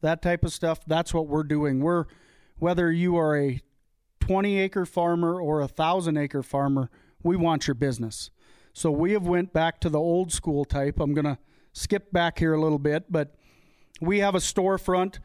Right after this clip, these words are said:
We have the old loading dock where your grandpa used to back up, throw the tailgate down, wheel the cart ahead, and, and, uh, we have all that. And that's that's what really draws our customers to us.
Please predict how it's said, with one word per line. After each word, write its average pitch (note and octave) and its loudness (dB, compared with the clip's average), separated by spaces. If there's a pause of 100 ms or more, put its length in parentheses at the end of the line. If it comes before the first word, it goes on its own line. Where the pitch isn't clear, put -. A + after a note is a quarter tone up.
(100)
We E3+ 0
have E3 -2
the D#3+ 0
old E3+ 0
loading F#3 2
dock F3+ 0
where E3+ 2
your D#3 2
grandpa F3 2
used F3 -2
to D#3+ -4
back E3 -2
up, F3+ -2 (480)
throw F#3 -2
the E3 -4
tailgate F#3 0
down, F3 2
wheel F#3 0
the F3 0
cart F3+ 0
ahead, F3 2
and, B2+ 0 (440)
and, C#3+ 2
uh, C3 0 (160)
we F#3 2
have F3+ 2
all F3 2
that. C3 -2
And C#3+ 0
that's F3 -2 (420)
that's F3+ 0
what G3+ 2
really G#3 2
draws F3 2
our D3 0
customers C#3+ -2
to C#3 -2
us. - -16